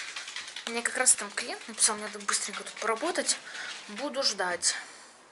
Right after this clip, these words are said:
Вот. А пока я жду, э, посмотрите, что вообще было. Э, те дни, которые <laughs> я еще не успела выложить, это было очень-очень давно,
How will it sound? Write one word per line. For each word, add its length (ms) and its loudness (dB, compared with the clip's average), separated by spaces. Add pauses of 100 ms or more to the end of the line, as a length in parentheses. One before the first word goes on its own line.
(920)
Вот. 240 2 (260)
А 80 8
пока 360 12
я 180 8
жду, 360 6
э, 220 4
посмотрите, 840 2
что 120 -6
вообще 260 -2
было. 380 2 (420)
Э, 460 4 (1160)
те 140 4
дни, 140 0
которые 340 8
<laughs> 20 10
я 60 10
еще 200 12
не 60 2
успела 340 6 (140)
выложить, 260 2
это 160 -2
было 280 -4
очень-очень 560 -4
давно, 300 2